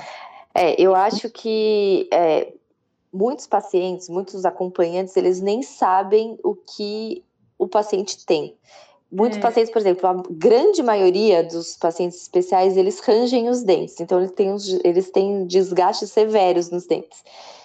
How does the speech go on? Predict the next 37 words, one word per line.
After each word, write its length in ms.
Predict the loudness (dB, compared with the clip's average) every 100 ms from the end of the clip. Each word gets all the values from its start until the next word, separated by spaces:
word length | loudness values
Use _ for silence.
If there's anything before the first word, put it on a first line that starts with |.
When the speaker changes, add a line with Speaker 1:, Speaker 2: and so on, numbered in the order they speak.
| _ -6
Speaker 1:
Então, 340 | 0 2 4
eles 160 | 2 0
não 120 | -4
sabem 640 | 0 2 2 2 0 -2 -14 _ _ _ -2
que 120 | 0
eles 160 | 0
têm 420 | -2 -2 0 0 -2
isso. 320 | -2 -4 -4 -10 -20 -6
É, 440 | 0 2 4 4 4
eles 200 | 4 2
não 120 | 0 -4
sabem 840 | -2 2 2 2 2 2 -2 -10 -12
que 300 | -4 2 2
eles 240 | 2 -6
têm 300 | -2 0 0
uma 260 | -2 -4 -4
cárie 540 | -6 -4 0 2 2
lá 100 | 0
no 120 | -2
fundo, 320 | -4 -6 -6 -4
porque 260 | -6 -6
muitas 260 | -8 -4 -4
vezes 140 | -4
eles 160 | -6 -6
não 80 | -8
conseguem 460 | -8 -4 -4 -4
enxergar 580 | -4 -2 -2 0 2 2
isso. 420 | 0 -4 -6 -8 -8 -20 _
Então, 160 | 0 2
a 60 |
nossa 340 | 2 2 0 -2
importância, 640 | -2 -2 2 2 2 0
além 240 | 0 2 2
de 200 | 2 2
orientar 880 | 2 0 -4 -2 0 2 2 0 -4 _
quanto 420 | -6 -6 -4 -2 0
à 400 | 2 2 0